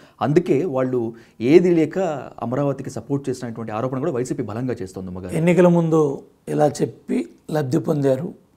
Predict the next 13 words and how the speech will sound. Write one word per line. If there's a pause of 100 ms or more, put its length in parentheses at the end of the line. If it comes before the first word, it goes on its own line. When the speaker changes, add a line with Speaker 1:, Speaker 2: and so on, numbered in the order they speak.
(360)
Speaker 2:
ఇవాళ
వైఎస్ఆర్
కాంగ్రెస్
పార్టీ
తప్ప (1700)
మొన్న
రెండు
వందల
రోజులు (800)
ఈ
ప్రజా
రాజధాని
ఉద్యమంలో